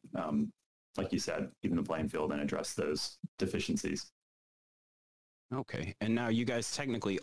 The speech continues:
Speaker 2: are implementing the game on Starknet, correct? And that's being written in Cairo?
Speaker 1: That's right. Yeah. So we are deployed on mainnet.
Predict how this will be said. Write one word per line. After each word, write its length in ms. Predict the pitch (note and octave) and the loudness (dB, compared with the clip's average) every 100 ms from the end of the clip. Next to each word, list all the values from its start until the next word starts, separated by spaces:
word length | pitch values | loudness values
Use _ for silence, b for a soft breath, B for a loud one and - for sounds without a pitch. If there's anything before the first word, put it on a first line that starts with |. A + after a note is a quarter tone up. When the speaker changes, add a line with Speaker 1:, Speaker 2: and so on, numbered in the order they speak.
| - | 2
Speaker 2:
are 300 | G#2 G#2+ - | 2 4 2
implementing 560 | G2+ F#2 E2 E2 D#2 D2+ | 0 0 0 0 0 0
the 80 | D2 | 0
game 600 | D#2+ D2+ C#2+ D2 C#2 - - - | -2 -2 -2 -2 -2 -6 -10 -4
on 200 | F3 D2 | -2 0
Starknet, 560 | - C2+ B1+ - B1+ - | -2 -2 -4 -4 -4 -6
correct? 520 | - D#2+ D2+ D2+ - - _ _ - | -6 -2 0 -2 -6 -18 _ _ -2
And 140 | F2+ | 2
that's 140 | - | 2
being 220 | - - D2+ | 2 -2 0
written 420 | D#2 D#2+ D#2+ D2+ | 0 0 0 0
in 340 | C#2+ D2+ D2 | 0 -2 -2
Cairo? 480 | - F2+ F#2+ B2+ D3+ - _ _ _ - | -4 -4 0 0 0 -4 _ _ _ -4
Speaker 1:
That's 160 | G2+ G#2+ | -2 0
right. 180 | E2 - G2+ | -2 -4 -4
Yeah. 220 | G#2+ E2 | 0 0
So 380 | - A#2+ G#2+ G2+ B B B | 0 2 2 2 B B B
we 140 | A#2+ | 4
are 180 | A2 C3 | 6 4
deployed 380 | C#3+ - A#2+ G#2+ | 4 4 4 6
on 180 | G2+ F#2+ | 8 6
mainnet. 380 | E2+ G2+ B2+ | 8 4 4